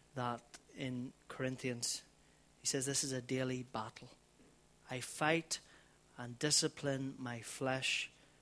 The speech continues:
daily to bring it into submission and surrender to God's will and purpose for my life."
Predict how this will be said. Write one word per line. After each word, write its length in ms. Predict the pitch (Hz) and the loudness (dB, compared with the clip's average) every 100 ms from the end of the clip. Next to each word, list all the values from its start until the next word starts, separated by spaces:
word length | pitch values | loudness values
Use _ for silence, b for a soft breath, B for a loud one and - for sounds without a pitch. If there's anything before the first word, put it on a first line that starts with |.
| B - - | B -10 0
daily 400 | 135 123 117 113 | 2 2 0 -6
to 80 | 117 | -12
bring 280 | 117 120 120 | -8 -6 -6
it 100 | 117 | -6
into 300 | 123 123 123 | -6 -6 -4
submission 720 | - 120 117 123 - - 113 - - B B B B B | -2 -4 -4 -2 0 -2 -6 -20 -20 B B B B B
and 140 | 120 120 | -4 -2
surrender 560 | 131 127 127 123 127 - | 0 0 0 -2 -6 -6
to 80 | 131 | -8
God's 360 | 117 113 - | -6 -8 -6
will 360 | 127 113 117 110 | -6 -6 -6 -10
and 140 | 123 113 | -14 -10
purpose 560 | 117 117 120 113 - - | -8 -8 -8 -6 -6 -8
for 160 | - 113 | -10 -8
my 160 | 110 | -8
life." 240 | 107 104 | -8 -12